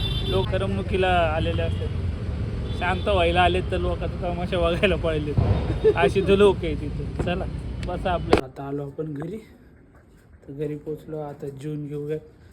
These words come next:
आणि लवकर झोपूयात. रुद्रला सकाळी लवकर उठायचं फटाके वाजवण्यासाठी मित्रांसोबत, त्यामुळे त्यालाही लवकर झोप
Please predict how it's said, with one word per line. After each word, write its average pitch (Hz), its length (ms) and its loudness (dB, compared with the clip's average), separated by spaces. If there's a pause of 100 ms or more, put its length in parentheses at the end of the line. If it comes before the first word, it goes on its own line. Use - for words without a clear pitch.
(280)
आणि 139 200 -10
लवकर 151 340 -4
झोपूयात. 143 420 -6 (280)
रुद्रला 147 840 -4
सकाळी 151 460 -4
लवकर 160 280 -4
उठायचं 165 300 -8 (100)
फटाके 135 400 -12
वाजवण्यासाठी 147 800 -6
मित्रांसोबत, 143 680 -12 (520)
त्यामुळे 135 320 -10
त्यालाही 139 340 -8
लवकर 143 280 -8
झोप 147 220 -4